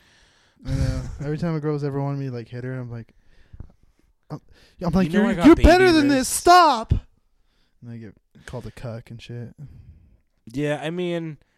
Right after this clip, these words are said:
Speaker 2: it could have been worse. That guy could have. Uh, he probably had night terrors that night, most definitely.
Speaker 1: <laughs>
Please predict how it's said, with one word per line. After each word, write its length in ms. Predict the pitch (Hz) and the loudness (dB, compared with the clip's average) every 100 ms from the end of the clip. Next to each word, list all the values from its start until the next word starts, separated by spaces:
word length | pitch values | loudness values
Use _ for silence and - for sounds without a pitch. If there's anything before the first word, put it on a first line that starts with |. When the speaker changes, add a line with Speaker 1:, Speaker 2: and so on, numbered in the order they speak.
| _ _ _ _ _ _ _ _ _ | _ _ _ _ _ _ _ _ _
Speaker 2:
it 140 | 196 | -6
could 140 | 240 214 | -2 -2
have 80 | 180 | -2
been 180 | 156 | -2
worse. 380 | 110 113 120 - | -2 -2 -4 -4
That 180 | 123 127 | -4 -4
guy 180 | 127 123 | -6 -8
could 180 | - 123 | -6 -6
have. 240 | 117 - | -8 -8
Uh, 100 | 135 | -8
he 200 | 139 156 | -8 -8
probably 380 | 165 156 143 143 | -6 -6 -4 -6
had 120 | 131 | -6
night 220 | 123 127 | -6 -8
terrors 380 | - 139 127 127 | -8 -8 -6 -6
that 180 | 127 120 | -8 -8
night, 260 | 117 123 110 | -8 -8 -6
most 260 | 123 120 | -8 -8
definitely. 640 | 113 110 117 - - 120 | -10 -4 -2 -2 -2 -4
Speaker 1:
<laughs> 40 | 123 | -8